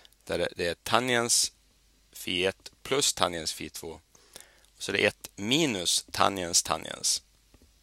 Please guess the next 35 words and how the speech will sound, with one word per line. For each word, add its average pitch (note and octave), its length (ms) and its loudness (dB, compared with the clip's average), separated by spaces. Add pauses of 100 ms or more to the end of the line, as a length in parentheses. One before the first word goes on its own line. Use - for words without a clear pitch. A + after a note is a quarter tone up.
(120)
Och - 80 -12
då F#2+ 60 -8
får A2+ 140 -10
man G#2+ 120 -4
det G#2+ 160 6
att - 200 0
det F#2+ 60 -2
är F#2 40 0
lika G2 320 -2
med F#2 120 -4
summan G2 420 -2
av E2+ 100 -8
vinklarna F2 520 -2 (360)
tangens. - 540 -10 (680)
Så - 60 -20
det G#2 60 -8
är - 20 -8
väldigt B2 260 4
likt D3 340 0
det E2+ 80 0
här, D#2 280 0 (340)
och F2 80 -12
det F2+ 60 -8
går F2+ 160 -10
he-, - 300 -4
heller F#2 220 2
en F#2 160 0
relation G2 540 0
mellan D#2+ 220 -6
dem D#2+ 100 -12
med - 240 -16
hjälp E2 160 -8
av D#2 40 -10
komplexa - 440 -6
tal. C3+ 320 -2